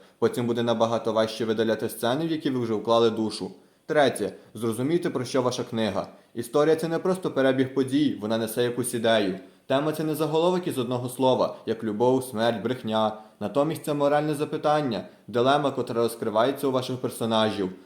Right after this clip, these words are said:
Але пам'ятайте, це не про повчання. Ніколи не робіть героїв, котрі виконують функцію прямолінійного проповідника ваших ідей. Персонажі мають проповідувати своїми вчинками, а не озвучувати мораль напряму.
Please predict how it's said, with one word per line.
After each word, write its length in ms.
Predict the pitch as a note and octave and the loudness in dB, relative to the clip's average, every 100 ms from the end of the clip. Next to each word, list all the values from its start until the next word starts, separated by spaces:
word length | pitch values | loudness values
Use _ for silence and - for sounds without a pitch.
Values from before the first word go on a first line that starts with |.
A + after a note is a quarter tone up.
| _ | _
Але 240 | - A#2+ | 2 2
пам'ятайте, 640 | B2 C#3+ C#3+ D3 C#3+ C#3 G2+ | 2 0 0 4 4 2 -2
це 160 | F#2+ C#3 | -2 -2
не 100 | C#3+ | -2
про 160 | D3 | -2
повчання. 580 | D3+ C#3+ D3 C#3 A#2 F#2+ | -2 -2 0 0 0 -2
Ніколи 340 | A2+ A#2+ E3 | -2 0 0
не 120 | E3 D3 | 2 0
робіть 260 | C#3 C3+ | 0 0
героїв, 420 | A#2 A#2 A2+ D3 | 0 4 4 4
котрі 220 | D#3+ D#3 D#3 | 0 -4 -2
виконують 440 | D3+ D#3+ D#3+ D3+ | -2 -2 -2 -4
функцію 380 | B2+ C#3 C3+ C#3+ | -4 -4 -4 -2
прямолінійного 720 | C#3 B2+ A#2 A#2+ B2 B2+ B2 | 0 0 0 0 0 -2 -2
проповідника 640 | A#2 A2 A2 B2 B2 A#2 A#2 | -2 -2 -2 -2 -4 -2 0
ваших 360 | A2 - G#2 | 0 -2 -6
ідей. 360 | G2+ G2 F#2 F2 - - _ | -2 2 0 0 -10 -20 _
Персонажі 580 | A2 G2+ G#2+ G2+ G#2 A#2 | -2 0 -2 0 0 0
мають 240 | C#3 D3+ | 0 0
проповідувати 680 | D#3+ D#3 D3+ D#3 D#3+ E3 E3+ | -4 -2 -2 -2 -2 -2 -4
своїми 360 | - C#3+ D3 C#3 | -4 -2 -2 -4
вчинками, 640 | C3+ D#3 D#3 D3+ G#2 F#2+ | -4 -2 -2 -2 -2 -2
а 100 | A#2 | 0
не 100 | A#2 | 0
озвучувати 580 | A2+ A2 C3+ C3+ C#3 C3+ | 0 0 -2 0 -2 0
мораль 300 | A#2 A2+ A#2 | 2 2 2
напряму. 540 | A2+ A2 A2 G#2+ G2 | 0 -2 -2 0 -2